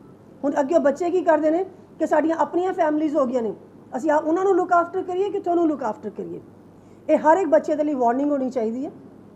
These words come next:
ਕਿ ਲੀਗਲੀ ਅਸੀਂ ਉਹਨਾਂ ਦੇ ਨਾਲ ਖੜੇ ਹਾਂ, ਪੇਰੈਂਟਸ ਦੇ ਨਾਲ। ਅਗਰ ਉਹ ਆਪਣੇ ਪੇਰੈਂਟਸ ਨੂੰ ਨਹੀਂ ਲੁੱਕ ਆਫਟਰ ਕਰਦੇ ਜਾਂ ਉਹਨਾਂ ਨੂੰ ਨਹੀਂ ਘਰ ਦੇ ਅੰਦਰ ਠੀਕ ਤਰੀਕੇ ਨਾਲ, ਚਾਹੇ ਉਹਨਾਂ ਦੀ ਮੈਡੀਕਲ ਏਡ ਹੈ, ਚਾਹੇ ਉਹਦਾ ਖਾਣੇ ਪੀਣੇ ਦਾ ਹੈ, ਤੇ ਅਸੀਂ ਉਹਨਾਂ ਦੀ ਜਿਹੜੀ ਪ੍ਰਾਪਰਟੀ ਹੈ ਉਹ ਰਿਵਰਸ ਵੀ ਕਰਵਾਵਾਂਗੇ।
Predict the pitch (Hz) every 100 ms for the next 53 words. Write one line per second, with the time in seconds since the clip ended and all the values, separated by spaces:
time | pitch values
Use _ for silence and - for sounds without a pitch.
0 | - - - - - - - - 285 247
1 | 294 320 381 311 - - - - 311 285
2 | 285 285 240 247 269 294 302 277 277 269
3 | 294 269 311 - - - - - - -
4 | 285 302 415 381 339 330 330 330 - 285
5 | 285 285 294 254 349 359 339 285 - 262
6 | 233 202 185 165 - - - 208 302 339
7 | 339 349 320 262 294 381 359 285 294 277
8 | 294 294 285 277 277 269 269 254 262 254
9 | 240 220 262 339 339 311 359 381 - -
10 | - 294 269 277 262 240 311 320 294 285
11 | 262 285 - - - - 269 262 302 294
12 | 285 285 277 262 247 220 220 - 311 349
13 | - - 269 233 233 330 311 302 277 208
14 | 170 175 160